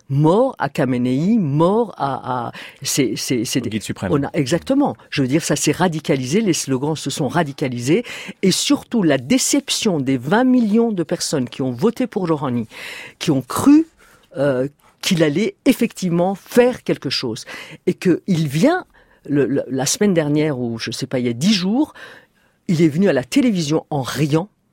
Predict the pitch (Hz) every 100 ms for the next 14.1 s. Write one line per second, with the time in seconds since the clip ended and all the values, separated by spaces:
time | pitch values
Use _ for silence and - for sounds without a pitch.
0 | _ 147 151 175 147 156 _ 139 139 214
1 | 247 - - 139 - - 139 185 - -
2 | - - - 226 - 202 - - 247 -
3 | 156 139 156 131 - 165 - - 196 247
4 | 254 - - - - - _ 139 147 160
5 | 190 254 208 202 185 220 214 240 269 -
6 | 277 220 175 190 175 165 160 170 269 311
7 | 190 170 151 247 294 196 185 185 185 196
8 | 208 262 285 240 254 320 247 214 185 202
9 | 190 254 226 - 240 254 - - - 185
10 | 160 156 156 165 170 - 226 - 151 147
11 | 139 139 127 127 - 101 87 - - -
12 | 262 233 226 294 - 190 - 285 202 151
13 | 226 185 233 143 131 135 - 107 117 -
14 | -